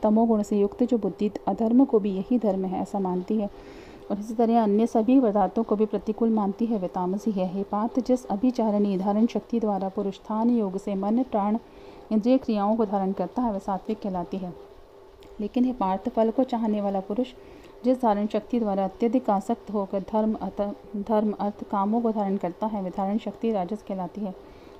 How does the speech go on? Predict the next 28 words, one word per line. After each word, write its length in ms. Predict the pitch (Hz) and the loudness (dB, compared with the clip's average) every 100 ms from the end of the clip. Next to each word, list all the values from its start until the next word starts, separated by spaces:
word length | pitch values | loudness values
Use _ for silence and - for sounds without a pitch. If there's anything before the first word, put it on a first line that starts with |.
| - | 0
हे 100 | 247 | 0
प्रथापुत्र 580 | 240 233 233 220 208 - | 0 -2 -4 -4 -6 -6
अर्जुन, 340 | 190 220 240 | -4 0 2
दुर्जन 340 | 226 202 233 240 | 2 0 2 2
मति 260 | 214 208 | 0 -2
वाला 240 | 190 185 185 | -2 -2 -2
पुरुष 260 | 202 226 - | -2 -2 -2
जिस 140 | 240 - | -6 -2
धारण 260 | 202 196 | -2 0
शक्ति 360 | 208 202 - 220 | -4 -6 -4 -2
द्वारा 260 | 214 208 | -2 0
निद्रा, 420 | 208 202 190 220 214 | 0 -2 0 0 2
भय, 300 | 208 214 214 | 0 0 -2
चिंता, 480 | - 214 202 226 | -2 -4 -2 -2
दुख 280 | 202 214 - | 0 -2 -4
व 40 | 214 | -6
उन्मुखता 520 | 196 190 - 233 233 - - - - - - - | -4 -8 -6 -4 -4 -6 -20 -20 -20 -20 -20 -2
को 200 | 240 254 254 - - - - - | 2 2 0 -12 -20 -20 -20 -8
धारण 260 | 220 208 208 | -2 0 0
किए 220 | 202 220 | 0 0
रहता 260 | 185 180 220 | 0 0 0
है, 120 | 220 | 0
वह 80 | 196 | -2
धारण 280 | 208 196 226 | 0 0 -2
शक्ति 320 | 208 - 247 | -4 -6 -4
तामस 360 | 220 185 208 | -2 -2 -4
कहलाती 440 | - 208 185 208 196 | -4 -6 -6 -6 -8
है। 160 | 185 | -10